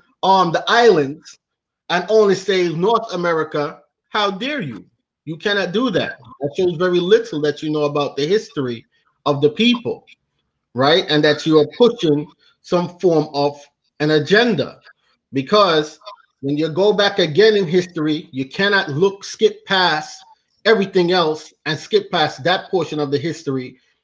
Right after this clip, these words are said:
that when the Indians from the mainland was coming to the islands as slaves. This is the reason why they passed the laws, what, what we was talking about earlier, what, um, Brother Even American Iraq was sharing with me earlier. They passed these laws that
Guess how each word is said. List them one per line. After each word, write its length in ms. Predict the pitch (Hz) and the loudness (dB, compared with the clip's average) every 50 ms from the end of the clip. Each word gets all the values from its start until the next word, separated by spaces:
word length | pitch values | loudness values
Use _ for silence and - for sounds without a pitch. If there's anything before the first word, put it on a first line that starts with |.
| _ - | _ -4
that 240 | 131 160 160 156 165 | -2 0 0 0 0
when 120 | 165 165 | 0 0
the 220 | 151 147 151 - 190 | 0 -2 0 0 0
Indians 600 | 202 202 196 180 160 147 143 143 139 - - - | 0 2 2 2 4 4 2 0 -2 -6 -12 -16
from 240 | - - 170 151 151 | -8 -4 -2 0 2
the 80 | 147 | 2
mainland 500 | 147 156 175 185 185 175 160 156 143 139 139 | 4 4 4 4 4 4 2 2 0 0 -2
was 140 | 135 127 - | -4 -6 -6
coming 420 | - - 190 175 170 156 151 147 - _ _ _ _ - | -2 -2 0 0 0 -2 -4 -6 -10 _ _ _ _ -2
to 100 | - 170 | -2 0
the 140 | 165 - 165 | 0 0 0
islands 360 | 175 180 170 165 151 143 151 | 0 0 2 2 0 0 0
as 180 | 151 135 - - | -2 -2 -4 -6
slaves. 360 | - 160 185 180 156 - - | -4 -2 0 0 0 -2 -2
This 160 | 208 226 233 | -4 -4 -2
is 80 | 269 247 | 0 0
the 80 | 269 240 | 0 2
reason 340 | 240 240 226 - - 190 | 2 0 0 2 0 2
why 400 | 180 214 220 214 190 175 185 - - _ _ _ _ _ _ _ _ _ _ _ _ | 2 4 4 4 4 2 0 -4 -8 _ _ _ _ _ _ _ _ _ _ _ _
they 160 | 165 180 196 | 0 0 0
passed 340 | 190 240 226 214 214 208 - | 2 2 2 2 2 0 0
the 80 | 214 196 | 0 2
laws, 500 | 202 240 254 233 190 175 175 170 - - - _ _ _ | 4 4 4 4 4 2 0 -2 -6 -14 -20 _ _ _
what, 540 | - 147 180 175 175 175 175 170 - 185 175 | -20 -12 -4 0 2 2 2 0 -2 -8 -4
what 120 | 185 196 | 0 2
we 60 | 202 214 | 4 4
was 160 | 226 226 226 | 4 4 4
talking 260 | 254 226 208 202 202 | 2 0 0 0 0
about 240 | 196 202 185 185 185 | 2 2 2 2 2
earlier, 320 | 185 208 202 190 180 170 160 | 0 2 2 2 2 2 0
what, 160 | 165 160 165 | 0 0 -2
um, 320 | 160 170 160 156 151 147 | -2 -2 -4 -4 -4 -2
Brother 220 | 165 170 170 170 165 | -2 -2 -2 -2 -4
Even 200 | 175 170 170 165 | -6 -6 -6 -6
American 360 | 165 175 170 160 160 151 147 - | -4 -6 -6 -6 -6 -8 -6 -4
Iraq 320 | 160 175 220 160 151 - | -4 -4 -2 -4 -4 -6
was 100 | - 127 | -8 -10
sharing 280 | - - 202 214 214 196 | -8 -2 -2 0 0 0
with 120 | 170 - | -2 -4
me 80 | 147 180 - | -6 -4 -2
earlier. 420 | 190 220 208 190 156 143 127 131 - - - - - - - - - - - | 0 0 0 0 0 -2 -4 -6 -10 -16 -20 -20 -20 -20 -20 -20 -20 -10 -4
They 140 | 143 185 202 | 0 0 0
passed 380 | - 262 247 240 240 233 - | 0 2 2 2 0 0 -2
these 240 | - 247 247 214 190 | -4 -4 -4 -2 0
laws 640 | 240 269 277 262 233 196 160 147 139 - - - - _ _ _ _ _ - 117 117 120 120 | 2 4 4 4 4 4 2 0 -2 -6 -12 -20 -20 _ _ _ _ _ -20 -20 -18 -10 -4
that 380 | 143 180 202 202 202 - 120 | 0 2 4 4 2 0 -4